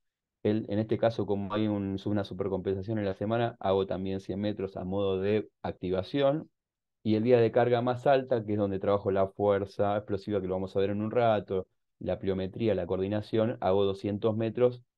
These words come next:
eh, también en lo que son acciones de aceleración, desaceleración y velocidad. Y el día cuarenta y ocho horas después de un partido,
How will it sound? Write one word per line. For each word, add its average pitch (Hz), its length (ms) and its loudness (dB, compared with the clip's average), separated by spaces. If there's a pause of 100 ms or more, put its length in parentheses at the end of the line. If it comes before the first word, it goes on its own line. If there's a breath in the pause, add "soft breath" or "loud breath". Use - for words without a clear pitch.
(320)
eh, 90 580 -2
también 95 300 -2
en 92 320 -6
lo 87 100 -6
que 92 140 -4
son 95 160 -6
acciones 95 320 -6
de 90 80 -2
aceleración, 90 460 -6
desaceleración 92 520 -6
y 95 60 -2
velocidad. 90 500 -6 (540)
Y 170 340 0 (240)
el 104 300 -2
día 113 440 4
cuarenta 107 280 2
y 123 40 4
ocho 123 140 0
horas 120 120 4
después 120 160 2
de 127 40 6
un 131 60 -2
partido, 165 580 4